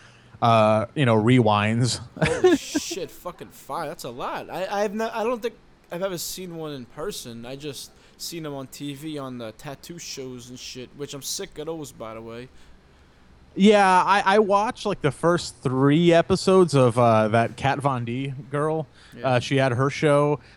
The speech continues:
Speaker 1: I watched the first three episodes because I think the first episode they went to Upland because that's where Corey's from, that guy Corey. And, uh, she went to his shop, which is, like, down the street from my house. So I was like, "Oh, cool."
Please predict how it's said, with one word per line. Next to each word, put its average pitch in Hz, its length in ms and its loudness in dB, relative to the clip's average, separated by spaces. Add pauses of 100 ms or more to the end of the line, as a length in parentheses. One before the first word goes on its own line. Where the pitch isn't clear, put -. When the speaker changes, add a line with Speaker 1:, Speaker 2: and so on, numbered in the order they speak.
Speaker 1:
I 131 100 2
watched 208 200 4
the 196 80 0
first 185 240 2
three 165 140 2
episodes 143 420 0
because 127 240 -6
I 139 60 0
think 185 120 0
the 151 100 0
first 185 340 0
episode 135 400 2
they 127 100 4
went 135 280 2
to - 180 -4
Upland 104 580 -2 (880)
because 139 240 2
that's 147 180 0
where 127 140 2
Corey's 180 420 2
from, 196 360 0
that 123 160 0
guy 120 160 2
Corey. 104 540 2 (380)
And, 131 440 2
uh, 123 300 4
she - 160 0
went 180 180 0
to 151 100 0
his 120 120 2
shop, 151 360 0
which 123 140 -4
is, 123 100 -4
like, 120 180 -4
down 127 200 0
the 127 80 -2
street - 240 -6
from 117 80 -6
my 101 100 0
house. 113 300 -2
So 110 80 -2
I - 20 -2
was 113 100 -4
like, 117 140 -4
"Oh, 160 160 0
cool." 131 480 4